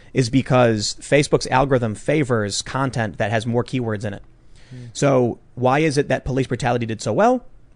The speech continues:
Speaker 1: Anger triggered emotions. But they started mixing in the words racism and police brutality, and it got even more shares because now it had double the keywords. Same thing was true for adding sexism.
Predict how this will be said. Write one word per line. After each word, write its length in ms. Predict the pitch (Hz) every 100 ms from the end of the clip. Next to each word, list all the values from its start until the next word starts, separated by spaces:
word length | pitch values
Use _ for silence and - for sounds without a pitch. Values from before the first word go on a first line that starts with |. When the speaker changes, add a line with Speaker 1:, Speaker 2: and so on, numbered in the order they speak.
| -
Speaker 1:
Anger 260 | 135 127
triggered 240 | 120 113 113
emotions. 500 | 190 190 90 71 - - - - -
But 80 |
they 80 | 147
started 200 | 147 185
mixing 340 | 147 156 156 143
in 80 |
the 80 | 135
words 220 | 120 110
racism 640 | 107 139 185 120 107 98 160 - -
and 140 | 127
police 200 | 113 117
brutality, 520 | 104 107 104 98 107 139 - -
and 100 | 123
it 40 |
got 160 | 117 117
even 220 | 131 120
more 240 | 113 165 196
shares 380 | - 110 98 -
because 240 | 113 107
now 140 | 117
it 40 | 117
had 200 | 104 104
double 200 | 151 143
the 80 | 120
keywords. 560 | 113 101 82 - - - - - -
Same 280 | - 139 131
thing 200 | 123 135
was 140 | 123 -
true 320 | - 135 123
for 500 | - 123 117 110 101
adding 180 | 110 107
sexism. 560 | 92 135 - 123 120